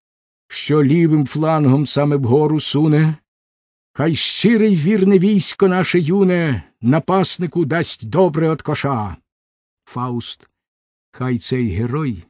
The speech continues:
відважний, запальний, не гаючись, до тебе стане в стрій, віллється в цю громаду бойову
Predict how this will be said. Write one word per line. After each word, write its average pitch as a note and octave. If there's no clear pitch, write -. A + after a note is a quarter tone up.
відважний, G#2+
запальний, G#2
не C3
гаючись, B2
до B2
тебе B2
стане B2+
в G#2
стрій, A2+
віллється C3+
в A#2
цю C3+
громаду B2+
бойову A2